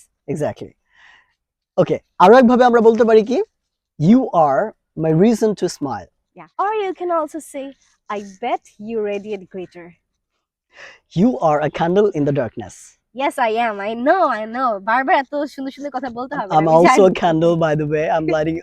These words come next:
Speaker 1: up your universe, right? And you said it।
Speaker 2: My bad।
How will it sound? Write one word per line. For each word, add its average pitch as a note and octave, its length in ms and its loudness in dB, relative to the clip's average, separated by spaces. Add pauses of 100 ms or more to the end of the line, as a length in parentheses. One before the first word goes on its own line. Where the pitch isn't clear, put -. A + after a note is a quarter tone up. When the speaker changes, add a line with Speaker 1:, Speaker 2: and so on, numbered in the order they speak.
Speaker 1:
up D#3 180 -4
your D#3+ 220 -2
universe, D#3 400 -2
right? G3 220 0 (880)
And F3+ 80 2
you A3+ 120 8
said G3 220 12
it। E3 160 4 (720)
Speaker 2:
My B3 200 2 (100)
bad। F#3+ 280 -6